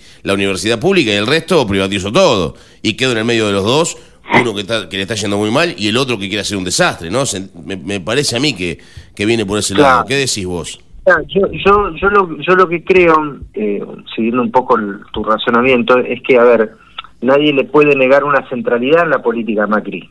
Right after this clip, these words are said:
Speaker 2: Macri tiene una centralidad, eh, ganada y, y refrendada electoralmente.
Speaker 1: Ah,
Speaker 2: ¿Sí?
Speaker 1: tiene su punto, sí, lógico.
Speaker 2: Él, eh, Macri lo que está haciendo es ejercer la ce-, su centralidad política,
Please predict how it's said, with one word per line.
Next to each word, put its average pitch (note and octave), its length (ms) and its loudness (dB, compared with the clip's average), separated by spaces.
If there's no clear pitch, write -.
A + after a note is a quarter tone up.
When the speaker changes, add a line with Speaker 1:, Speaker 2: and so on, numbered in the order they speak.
Speaker 2:
Macri A#2+ 300 -2
tiene D#3+ 220 0
una B2 200 -2
centralidad, A2 720 0
eh, F#2+ 540 -10
ganada B2+ 600 2
y, - 360 -20
y G2+ 140 -14
refrendada A2+ 540 4
electoralmente. G#2 760 0
Speaker 1:
Ah, - 60 -6
Speaker 2:
¿Sí? F#3+ 60 -6
Speaker 1:
tiene F3 160 2
su A#2+ 160 -4
punto, G#2 320 -2
sí, A2+ 200 -8
lógico. G#2+ 460 -6
Speaker 2:
Él, D#3+ 240 2
eh, C#3+ 100 2
Macri F3 380 -2
lo D3+ 120 0
que D3 100 -6
está F3+ 160 -6
haciendo A3 360 2
es F3+ 180 4
ejercer D#3+ 600 0
la C3 220 0
ce-, A#2 180 -4
su B2+ 160 -4
centralidad A#2+ 520 4
política, D#3 600 2